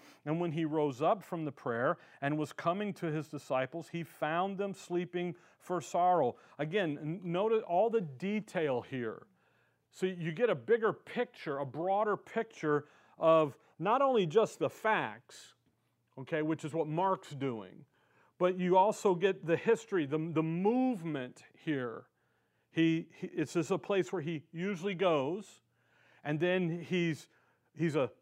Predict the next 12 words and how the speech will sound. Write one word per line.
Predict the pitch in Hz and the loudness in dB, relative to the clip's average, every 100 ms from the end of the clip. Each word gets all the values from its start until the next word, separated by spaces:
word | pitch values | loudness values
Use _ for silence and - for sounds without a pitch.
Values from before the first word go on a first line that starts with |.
| _ - - - | _ -20 -20 -4
stone's | 190 190 214 220 180 | 0 2 2 0 -4
throw | - 202 202 202 | -4 2 4 4
away | 202 190 170 160 | 2 2 2 0
from | - 143 123 120 | -2 -4 -2 -4
him. | 165 196 - _ _ _ _ _ _ | -6 -10 -16 _ _ _ _ _ _
So, | - 175 | -8 -6
by | 165 185 | -2 -2
the | 190 | 2
way, | 165 | 0
if | 135 | 0
a | 147 | -8
stone's | - - 196 240 226 170 | -14 -6 -2 -2 -4 -6